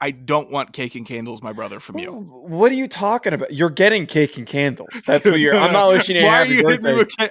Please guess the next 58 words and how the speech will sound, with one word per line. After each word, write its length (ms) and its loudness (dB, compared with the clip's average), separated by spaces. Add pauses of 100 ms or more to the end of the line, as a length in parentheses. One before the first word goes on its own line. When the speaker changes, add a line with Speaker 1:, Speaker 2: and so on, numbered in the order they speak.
Speaker 1:
I 40 0
don't, 180 2
why 80 4
are 120 -2
you 80 -8
gonna 140 -2
hit 160 4
me 80 -8
with 120 -8
the 80 -6
cake 260 -4
and 100 -14
candles? 560 -8 (320)
Speaker 2:
Yeah, 240 2
yeah, 220 0
I'm 100 -2
not, 240 0
I'm 120 -2
not, 260 -2 (220)
I'm, 160 -4
you're 280 -2
not 300 0
getting 340 0
a 80 -4
happy 320 -6
birthday 560 -10 (240)
from 300 -6
me. 260 -14 (1400)
Speaker 1:
I 100 -4
Speaker 2:
Considering 460 -2
Speaker 1:
appreciate 120 -4
Speaker 2:
I 100 4
Speaker 1:
that. 160 0
Speaker 2:
usually 260 2
forget 440 -2
most 260 -4
of 60 -12
the 100 -12
time, 560 -6
Speaker 1:
Dude, 120 -6
Speaker 2:
uh, 220 -2 (320)
you 160 -10
should 120 -2
Speaker 1:
I 40 2
Speaker 2:
be 80 0
Speaker 1:
for-, 80 -2
Speaker 2:
happy 160 0
Speaker 1:
I 40 -2
Speaker 2:
that 80 -6
Speaker 1:
forget 240 -4
Speaker 2:
this 60 -12
is 60 -4
Speaker 1:
all 140 0
Speaker 2:
what 0 -
Speaker 1:
the 160 -6
Speaker 2:
you're 20 -12
getting. 140 -4 (160)
Speaker 1:
time. 40 -20